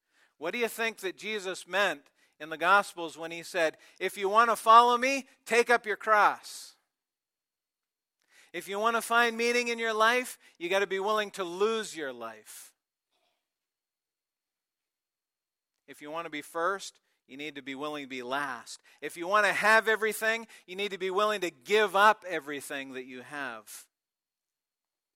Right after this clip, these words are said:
A lot of times people ask, "Why do bad things happen to good people?"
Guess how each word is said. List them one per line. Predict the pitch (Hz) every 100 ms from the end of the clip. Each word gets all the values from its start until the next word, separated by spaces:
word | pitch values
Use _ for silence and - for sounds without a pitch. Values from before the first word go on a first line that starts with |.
| _ _ _ _ _ _ _ _ _ _ _ _ _ _ _ _ _ _ _ _ _ _ _ _ _ _ _ _ _ _
A | 127
lot | 139 151
of |
times | - 160 151 -
people | 156 151 135
ask, | 139 143 139
"Why | 135 151 170
do | 147
bad | 139 143 135
things | - 139 139 -
happen | 143 135 123
to | 120
good | 120 131 131
people?" | 143 135 156 156